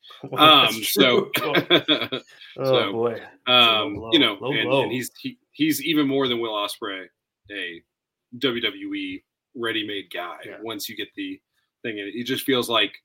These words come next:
Speaker 2: a Triple H, you know, "Hey, this is my Seth Rollins replacement in Jay White." So I think Ospreay
Speaker 1: Yeah.
Speaker 2: could be that too.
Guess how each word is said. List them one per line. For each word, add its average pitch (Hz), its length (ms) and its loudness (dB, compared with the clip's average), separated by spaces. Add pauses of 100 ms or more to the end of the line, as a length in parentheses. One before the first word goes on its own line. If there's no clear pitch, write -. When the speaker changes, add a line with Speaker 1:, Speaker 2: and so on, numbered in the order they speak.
(680)
Speaker 2:
a 104 180 -4
Triple 117 340 -4
H, - 400 -2 (760)
you 135 120 4
know, 101 80 0
"Hey, 127 120 0
this 127 140 -2
is - 60 -8
my 123 120 0
Seth 113 260 -4
Rollins 104 300 -4
replacement 92 480 -12 (520)
in 98 100 -10
Jay 101 160 -6
White." 87 340 -12
So 113 120 -4
I 123 40 -2
think 147 160 2
Ospreay 131 280 2
Speaker 1:
Yeah. - 60 -6
Speaker 2:
could 117 80 -6
be 120 100 0
that 101 200 -2
too. 110 360 -4